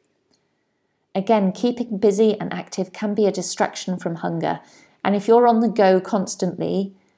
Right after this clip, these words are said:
it will also put your body in a state with more cortisol and adrenaline flowing, which block your appetite. This is also a form of restriction.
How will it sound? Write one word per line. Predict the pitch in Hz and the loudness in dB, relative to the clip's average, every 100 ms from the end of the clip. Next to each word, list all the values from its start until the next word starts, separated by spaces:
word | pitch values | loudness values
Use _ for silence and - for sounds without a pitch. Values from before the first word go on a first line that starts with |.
| _ _ | _ _
it | 208 | 0
will | 202 202 | 4 4
also | 208 214 | 4 0
put | 196 208 | -2 -2
your | 196 | -2
body | 190 180 185 | 0 -2 -2
in | 175 | -4
a | 180 | -6
state | - 220 214 202 - - | -4 0 0 0 -6 -6
with | 180 180 180 | -4 -4 -4
more | 175 170 | -6 -4
cortisol | - 254 254 233 214 208 208 196 | 0 0 0 0 2 2 0 -2
and | - 170 | -6 -6
adrenaline | 165 220 208 208 196 | -2 -2 0 -2 -2
flowing, | 196 196 180 180 180 180 - _ _ _ | -2 0 0 0 -4 -8 -18 _ _ _
which | 214 - - - _ _ _ _ - | 2 2 -4 -12 _ _ _ _ 0
block | 208 - - | 0 0 0
your | 185 | 0
appetite. | 185 185 - 175 - - - _ _ _ _ _ _ | -2 -8 -12 -12 -12 -14 -20 _ _ _ _ _ _
This | - 240 240 | 0 0 -2
is | 220 | 0
also | 208 208 - 180 | 0 -2 0 0
a | - | 0
form | - 196 180 180 190 | -4 -2 -2 -2 -8
of | 180 | -8
restriction. | 175 - - 170 - - 165 165 | -8 -8 -8 -10 -10 -10 -10 -12